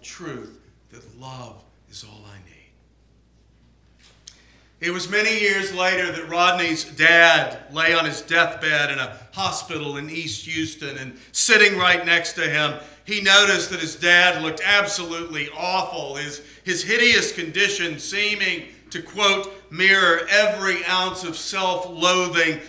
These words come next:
that I had managed to accrue over the course of my lifetime."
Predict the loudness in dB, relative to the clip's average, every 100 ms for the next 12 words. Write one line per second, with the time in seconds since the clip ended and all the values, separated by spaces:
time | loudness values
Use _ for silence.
0 | -6 -4 0 8 8 8 6 2 0 0
1 | -4 -10 -10 -12 -14 -10 -8 -8 -10 -12
2 | -8 -8 -10 -10 -8 -8 -8 -8 -8 -8
3 | -10 -12 -14 -20